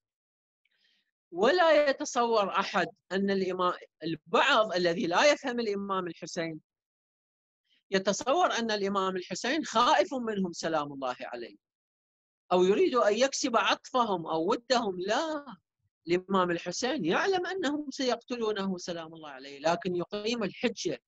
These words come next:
ويبين الحوار الحضاري، ويريدهم أن يهتدوا، يريدهم أن يرجعوا عن غيهم وضلالهم.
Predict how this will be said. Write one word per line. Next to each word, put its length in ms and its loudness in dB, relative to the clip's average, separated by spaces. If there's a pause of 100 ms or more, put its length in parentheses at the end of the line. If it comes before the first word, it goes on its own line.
(640)
ويبين 640 2
الحوار 500 0
الحضاري، 760 0
ويريدهم 680 -10
أن 140 -4
يهتدوا، 800 2 (400)
يريدهم 520 0
أن 120 0
يرجعوا 540 2
عن 180 2
غيهم 640 -2
وضلالهم. 720 0